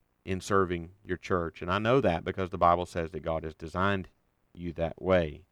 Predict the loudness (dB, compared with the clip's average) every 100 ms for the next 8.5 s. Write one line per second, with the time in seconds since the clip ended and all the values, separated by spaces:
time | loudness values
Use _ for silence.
0 | _ _ -14 -10 -8 -10 -4 -2 -2 -6
1 | -10 -12 -18 -6 0 2 2 0 -2 -6
2 | _ _ _ _ -6 -4 0 0 2 0
3 | 4 2 2 -4 0 0 2 2 2 2
4 | -4 -4 -4 -2 -4 -4 -10 _ _ _
5 | _ -6 -6 -8 -16 -12 -4 -2 -2 -6
6 | _ _ _ _ -8 -4 -4 -6 -12 _
7 | _ _ -10 0 2 2 -2 -12 -20 _
8 | _ -10 -6 -6